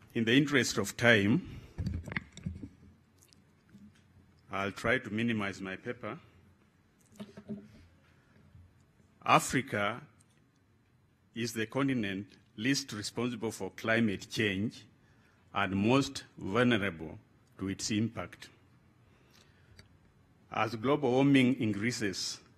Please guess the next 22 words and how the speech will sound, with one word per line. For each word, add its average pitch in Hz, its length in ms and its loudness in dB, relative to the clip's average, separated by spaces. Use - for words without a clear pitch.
extreme 151 800 4
events 139 500 6
like 107 440 -2
floods 135 720 2
and 101 240 -2
droughts 120 640 0
are 98 160 0
likely 131 520 6
to 127 120 -4
become 120 420 4
more 117 520 6
severe. 110 540 -2
Sea 156 280 8
level 143 300 8
rise 135 640 6
will 110 200 2
hit 123 300 4
Africa, 107 640 0
African 123 460 6
coasts - 480 -2
hard. 107 300 6
Agricultural 117 880 2